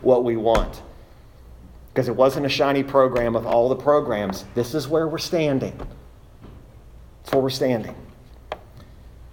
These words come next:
So the spiritual appointment to the office in the church is clearly stated in these passages, "fitted and gifted by the Spirit." Ephesians four eleven, and then First Timothy three is filled with that.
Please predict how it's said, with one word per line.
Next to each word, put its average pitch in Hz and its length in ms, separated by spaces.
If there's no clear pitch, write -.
So 151 160
the 139 120
spiritual 202 920
appointment - 760
to 143 100
the 139 140
office 151 380
in 156 100
the 143 60
church 127 560
is 120 200
clearly 160 440
stated 139 560
in 120 180
these 127 200
passages, 131 800
"fitted 156 720
and 117 180
gifted 135 400
by 120 180
the 117 120
Spirit." 104 500
Ephesians 117 420
four 127 220
eleven, 113 380
and 110 100
then 110 100
First 113 280
Timothy 113 280
three 107 300
is 101 140
filled 104 320
with 92 140
that. 95 260